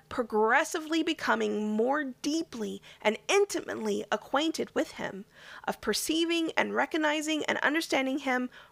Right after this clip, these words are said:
more fully and clearly. For his sake, I have lost everything and consider it all to be mere rubbish,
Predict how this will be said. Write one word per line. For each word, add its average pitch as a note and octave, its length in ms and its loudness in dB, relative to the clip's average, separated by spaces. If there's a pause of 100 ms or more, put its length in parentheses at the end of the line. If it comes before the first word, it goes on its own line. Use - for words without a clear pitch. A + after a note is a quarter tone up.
more G#3+ 200 4
fully D#4 800 -2
and A3 200 0
clearly. G#3+ 720 -4 (640)
For A#3 160 -2
his E4+ 300 0
sake, - 480 -2 (260)
I C4+ 140 6
have C#4 180 -2
lost B3 360 0 (180)
everything A#3+ 800 2 (240)
and B3 120 0
consider D4+ 440 2
it C#4 160 2 (120)
all D4+ 360 6
to D#4+ 180 -4
be B3 240 -2
mere C4 320 2
rubbish, B3+ 800 0